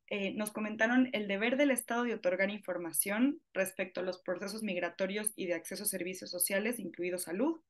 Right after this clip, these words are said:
derecho a la nacionalidad, derecho a la transferencia de ahorros, ingresos y bienes, prohibición de expulsión e informar causales de las medidas, y derecho a reunificación familiar y protección de la unidad de la familia.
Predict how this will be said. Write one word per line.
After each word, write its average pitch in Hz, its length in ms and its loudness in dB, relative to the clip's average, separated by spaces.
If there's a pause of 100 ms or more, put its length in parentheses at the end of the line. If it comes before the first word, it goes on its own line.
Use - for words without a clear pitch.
(600)
derecho 208 380 4
a 214 40 2
la 196 100 2
nacionalidad, 180 760 0 (400)
derecho 208 320 2
a 226 40 0
la 214 120 2
transferencia 196 600 0
de 190 100 4
ahorros, 220 560 2
ingresos 196 540 -4
y 185 60 -4
bienes, 247 600 0 (420)
prohibición 220 520 4
de 269 60 6
expulsión 240 760 0 (340)
e 220 160 6
informar 202 540 0
causales 196 500 0
de 185 60 -2
las 165 200 -6
medidas, - 500 -2 (340)
y 269 160 8
derecho 262 340 6
a 254 40 0
reunificación 208 640 -4
familiar 196 480 0
y 202 100 -12
protección 185 480 -6
de 196 80 0
la 185 120 0
unidad 175 280 0
de 180 80 2
la 175 140 -4
familia. - 420 -10